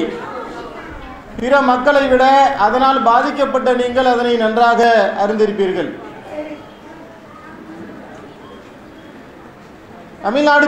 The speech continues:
தௌஹீத் ஜமாத்தினுடைய இந்த வெள்ள மீட்பு பணியை பொறுத்தவரையில்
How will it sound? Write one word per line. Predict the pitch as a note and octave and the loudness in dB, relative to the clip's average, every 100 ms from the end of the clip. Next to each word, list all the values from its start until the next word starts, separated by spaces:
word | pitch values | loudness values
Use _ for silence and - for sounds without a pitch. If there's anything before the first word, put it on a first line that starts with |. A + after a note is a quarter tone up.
| C#4+ | 2
தௌஹீத் | C4+ C4 | 2 2
ஜமாத்தினுடைய | C#4 C4+ C4+ C4+ C4 C4 C4 C4 C4 - A#3 | 2 2 2 0 0 0 2 4 2 -2 -2
இந்த | B3+ B3+ | 0 2
வெள்ள | A#3+ C#4 C#4+ B3+ | 2 2 2 2
மீட்பு | C4 - C4 A#3+ | -2 -2 -2 0
பணியை | B3+ C4+ A3+ | 0 0 0
பொறுத்தவரையில் | A#3+ A#3+ A#3+ A#3+ B3+ A3 | 0 2 2 4 2 2